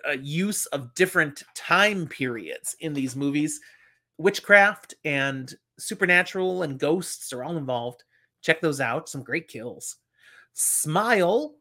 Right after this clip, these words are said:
which came out in twenty twenty-two, is a disturbing horror movie.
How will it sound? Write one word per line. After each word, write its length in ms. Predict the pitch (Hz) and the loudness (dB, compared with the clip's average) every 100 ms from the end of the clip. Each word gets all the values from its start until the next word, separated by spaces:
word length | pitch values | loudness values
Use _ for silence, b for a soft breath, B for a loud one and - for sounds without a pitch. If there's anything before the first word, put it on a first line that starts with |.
| _ | _
which 140 | - - | -18 -4
came 180 | 160 143 | -2 0
out 140 | 139 | -2
in 80 | - | -6
twenty 400 | - 151 139 - | -8 -6 -6 -10
twenty-two, 960 | - 147 123 - - 165 170 226 311 294 B B B B _ | -10 -10 -10 -12 -4 0 2 0 -4 -8 B B B B _
is 220 | - 131 | -6 0
a 100 | 143 | 0
disturbing 880 | 127 131 - - - 143 151 143 135 | 0 -4 -8 -8 -4 0 2 2 -2
horror 380 | 131 139 123 127 | 0 2 2 0
movie. 520 | 127 120 123 202 208 | -6 -6 -6 -6 -10